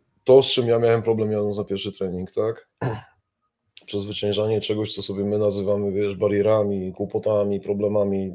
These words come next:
jakkolwiek tam sobie to nazwijmy. No, mamy też, wiesz, oprócz tego, że ja przynajmniej tak to traktuję, oprócz tego, że, że chcę, żeby nasza kadra grała jak najlepiej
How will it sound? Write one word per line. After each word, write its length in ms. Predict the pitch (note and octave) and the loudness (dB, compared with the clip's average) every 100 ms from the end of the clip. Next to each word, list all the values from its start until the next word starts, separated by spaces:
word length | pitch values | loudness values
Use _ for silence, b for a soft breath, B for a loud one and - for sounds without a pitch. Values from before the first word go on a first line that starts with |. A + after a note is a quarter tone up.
| G2 G2 | -8 -6
jakkolwiek 500 | G2+ - G#2+ F#2+ F#2 | -6 -2 -4 -4 -8
tam 120 | G2 | -12
sobie 220 | - F#2+ | -10 -10
to 80 | - | -10
nazwijmy. 560 | F#2+ F2 F#2 F#2 G2 A2 _ _ _ _ _ _ _ _ _ _ _ _ _ _ _ - | -12 -10 -10 -8 -8 -10 _ _ _ _ _ _ _ _ _ _ _ _ _ _ _ 4
No, 180 | A#2+ G#2+ | 6 6
mamy 260 | B2+ C3+ | 4 2
też, 220 | G2 G#2 G#2+ | -2 -6 -2
wiesz, 220 | G2 G#2+ | -2 -2
oprócz 220 | G#2 G#2+ | -8 -8
tego, 200 | A2+ G#2+ | -6 -4
że 120 | G#2 G2+ F#2+ F#2+ - - - - | -2 -2 -2 -6 -12 -16 -12 -2
ja 160 | G#2+ | -2
przynajmniej 340 | G#2 C2+ F2 F2 | -2 -10 -10 -12
tak 160 | F2+ | -14
to 60 | F#2 | -16
traktuję, 540 | - - F2+ E2+ F2+ A2 G#2+ | -18 -18 -12 -12 -12 -10 -10
oprócz 300 | G2 G#2 - | -8 -10 -8
tego, 240 | G2+ G#2 | -6 -6
że, 400 | F#2+ F#2+ G2 F#2+ | -6 -4 -2 -2
że 240 | G2 F#2+ | -4 -6
chcę, 220 | - G#2+ G#2 | -4 -4 -2
żeby 180 | G2 | 0
nasza 200 | G2+ G2+ G2 | -2 -2 -4
kadra 240 | G2 G2+ | -2 -2
grała 320 | F#2+ G2 F#2+ G2 | 0 0 0 -2
jak 100 | G2 | -2
najlepiej 580 | G2 F2+ F2+ F#2+ G#2 | -4 -4 -6 -4 -4